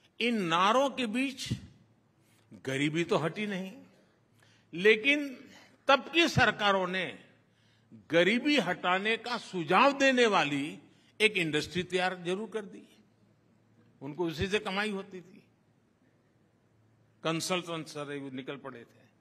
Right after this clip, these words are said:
इस इंडस्ट्री के लोग गरीबी दूर करने का हर बार नया-नया फॉर्मूला बताते जाते थे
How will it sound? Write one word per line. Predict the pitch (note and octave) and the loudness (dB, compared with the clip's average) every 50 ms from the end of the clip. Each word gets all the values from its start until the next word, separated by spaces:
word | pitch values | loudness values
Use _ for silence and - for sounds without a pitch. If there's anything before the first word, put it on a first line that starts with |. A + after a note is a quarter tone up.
| _ _ _ _ _ _ _ _ _ _ _ - _ _ _ _ _ _ _ _ _ - _ _ _ _ _ _ _ - A3+ C#4+ | _ _ _ _ _ _ _ _ _ _ _ -20 _ _ _ _ _ _ _ _ _ -20 _ _ _ _ _ _ _ 4 4 6
इस | D4 A#3 B3+ | 6 4 4
इंडस्ट्री | B3 B3+ C4 C#4 D4 D4 C#4 C#4+ - C#4+ D#4 C#4 | 4 4 4 8 8 8 8 8 6 2 2 4
के | - C#4+ B3 | 8 8 8
लोग | A3 A#3 B3+ B3 A3+ F3 - - - - - - - _ _ _ _ _ _ _ _ _ _ _ _ _ _ _ _ _ _ _ _ _ _ _ _ _ _ _ G2 F#2+ - | 10 10 10 8 8 4 0 -8 -14 -16 -20 -20 -20 _ _ _ _ _ _ _ _ _ _ _ _ _ _ _ _ _ _ _ _ _ _ _ _ _ _ _ -20 -10 0
गरीबी | C#3 D#3 E3 F3 G3+ G#3+ A3 A#3 A#3 A3+ | 4 6 8 8 6 6 6 4 4 4
दूर | F3+ F3 G#3 G#3+ G#3+ G3+ G#3 | 4 0 0 0 0 0 0
करने | G#3+ G3+ G3 G3 G3+ G#3 G3+ | 0 0 0 2 0 0 0
का | - G#3 F#3+ F#3 | 0 0 -2 0
हर | D#3 E3 F#3 G3 | 0 -2 -2 -2
बार | F#3 F3+ G3 G3+ G#3 G3+ | -2 -2 0 2 2 2
नया-नया | G3+ G3 F#3+ F#3+ F#3+ G3+ G3 G3 G3 G3+ G3 | 2 0 0 2 2 0 0 0 0 0 -2
फॉर्मूला | F#3+ - F3 F3 F3+ F3+ F#3+ F#3+ F#3+ | -2 -4 -6 -6 -6 -4 -4 -4 -4
बताते | F#3 E3+ E3 - F3+ F3 F3+ G#3 G#3 G3 | -4 -4 -6 -4 -4 -4 -2 -2 -4 -4
जाते | G3 G3 F#3+ F#3+ G3+ G3 | -2 -4 -4 -4 -8 -10
थे | E3 E3 F3+ G3 | -10 -12 -16 -16